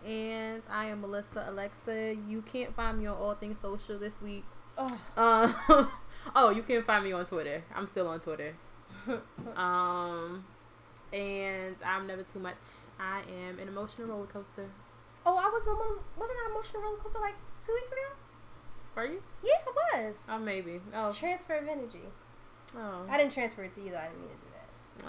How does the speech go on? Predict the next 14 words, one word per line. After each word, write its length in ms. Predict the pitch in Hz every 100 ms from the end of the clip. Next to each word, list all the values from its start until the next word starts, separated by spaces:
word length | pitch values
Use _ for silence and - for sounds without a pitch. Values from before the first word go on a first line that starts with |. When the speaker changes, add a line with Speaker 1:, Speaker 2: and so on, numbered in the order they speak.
| 180
Speaker 1:
Oh. 200 | - 214 - - - - - -
Well, 120 | 240
yeah. 200 | 240 220 220 - -
That's 180 | 226 269
who 80 | 233
Speaker 2:
Mm-hmm. 80 |
Speaker 1:
I 140 | 208 190
is. 220 | 185 185 - - - - - - - - - -
Speaker 2:
That's 240 | 233 220 -
who 140 | 233
I 140 | 208 202 208 202
is. 240 | 202 - - - - - - - -
But 260 | 208 247 226 - - - - - - - - - -
if 120 | 226